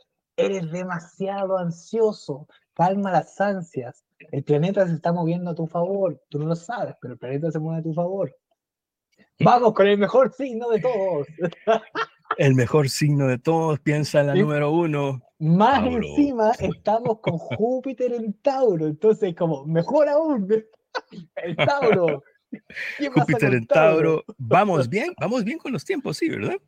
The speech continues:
Speaker 1: Por supuesto.
Speaker 2: Perf-,
Speaker 1: ¿Qué pasa
Speaker 2: mira,
Speaker 1: con el signo
Speaker 2: te sale el
Speaker 1: Tauro?
Speaker 2: siete de
Speaker 1: Tres cartas.
Speaker 2: espadas. Si escogiste la número uno, te sale el siete
Speaker 1: Ajá.
Speaker 2: de espadas y te sale la reina de bastos.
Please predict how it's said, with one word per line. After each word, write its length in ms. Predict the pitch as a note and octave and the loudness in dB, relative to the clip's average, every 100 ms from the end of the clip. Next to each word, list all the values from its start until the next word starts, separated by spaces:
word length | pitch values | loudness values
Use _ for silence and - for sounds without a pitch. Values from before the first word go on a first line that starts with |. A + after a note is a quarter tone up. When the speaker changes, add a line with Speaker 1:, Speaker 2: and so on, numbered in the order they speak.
| _ _ _ _ | _ _ _ _
Speaker 1:
Por 140 | D3 D3 | -4 -2
supuesto. 680 | C#3+ E3+ B3+ - E3 A#2+ - _ _ | 0 2 2 2 -2 -2 -10 _ _
Speaker 2:
Perf-, 180 | B2+ G#2 | -4 -2
Speaker 1:
¿Qué 100 | A#3 | -2
pasa 140 | G#3 C#3 | 0 2
Speaker 2:
mira, 180 | F#3+ | 2
Speaker 1:
con 100 | F#3+ F3 | 0 -4
el 60 | |
signo 240 | - A3 G3+ | -6 -4 -4
Speaker 2:
te 100 | - | 0
sale 260 | G3 F#3 | 0 0
el 60 | F3 | -2
Speaker 1:
Tauro? 80 | D3 | -6
Speaker 2:
siete 420 | - F#3+ F3+ - | -4 0 0 0
de 120 | C#3+ | 0
Speaker 1:
Tres 40 | C3+ | 0
cartas. 300 | B2 - C3 | -4 -6 -6
Speaker 2:
espadas. 320 | - - - | -10 -20 -20
Si 180 | - - | -20 -20
escogiste 580 | - - B2 G#3 - F3 | -10 -8 -4 -4 -2 0
la 140 | D#3+ | 2
número 340 | D3+ D#3 C#3 C3+ | 2 -2 -2 -2
uno, 220 | D#3+ D3+ | -2 -4
te 100 | C3+ | -6
sale 260 | - B2+ B2+ | -4 -2 -4
el 60 | |
siete 300 | A#2 C#3 C3 | -4 -6 -4
Speaker 1:
Ajá. 40 | A#2 | -4
Speaker 2:
de 40 | G#2 | -4
espadas 520 | - E3 D#3 D3+ - - - - | -2 0 0 -2 -8 -16 -16 -8
y 100 | C#3+ | -4
te 100 | C#3 | 0
sale 280 | - D3 D3 | 2 2 2
la 120 | D3 C#3 B2 | -2 -4 0
reina 380 | C3+ C3 B2 | 0 2 -2
de 120 | G#2 F#2 | -4 -6
bastos. 480 | E2+ - - - | -8 -12 -20 -20